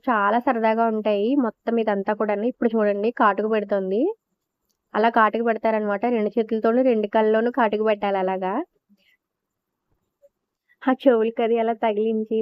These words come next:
బాగా చేస్తారు. కంట్లో గుచ్చుకున్నట్టుంది, కంట్లో గుచ్చుకుందని చెప్తున్నాడు అనమాట. ఇంకా మొత్తం అన్నీ అయిపోయాక ఒక,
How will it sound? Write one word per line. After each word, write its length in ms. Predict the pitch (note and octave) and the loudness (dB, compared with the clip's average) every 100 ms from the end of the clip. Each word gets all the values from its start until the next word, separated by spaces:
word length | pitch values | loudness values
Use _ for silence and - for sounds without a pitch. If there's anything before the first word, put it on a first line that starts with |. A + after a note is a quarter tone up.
| G#3+ | -2
బాగా 360 | G3 G3 G3 | 0 0 0
చేస్తారు. 580 | A#3 B3+ A3+ - A3+ G#3+ E4 G#4+ _ _ - _ _ | 0 -2 -2 -4 -2 0 0 -2 _ _ -20 _ _
కంట్లో 380 | A#3 A3 A3 A#3+ B3+ C#4 C4 | -2 -2 0 0 2 2 2
గుచ్చుకున్నట్టుంది, 880 | A#3+ - - A#3+ A3+ B3+ A#3 B3 F4 A#4 _ _ _ _ _ _ _ - | -2 -4 -4 -2 -2 -2 0 0 0 -4 _ _ _ _ _ _ _ 2
కంట్లో 260 | C4 C4 | 4 4
గుచ్చుకుందని 600 | C4 C4+ - C4 C4 C4+ | 0 -2 -2 -2 0 2
చెప్తున్నాడు 420 | C#4 - B3 A#3+ | 0 -2 -2 0
అనమాట. 360 | A#3 A3 G#3 G3+ A#3+ F4+ G#4+ - _ _ _ _ - _ | 0 -2 -4 -2 0 -2 -4 -10 _ _ _ _ -20 _
ఇంకా 280 | B3 A#3+ B3 A#3+ | 0 2 2 2
మొత్తం 380 | A#3 G#3+ - B3 | 0 -4 -2 -2
అన్నీ 180 | B3 B3 | -2 -2
అయిపోయాక 540 | A#3+ A3+ A#3 A#3 A3+ D4+ F4+ C#4 | -2 -2 -2 -2 0 0 2 0
ఒక, 200 | B3+ | -2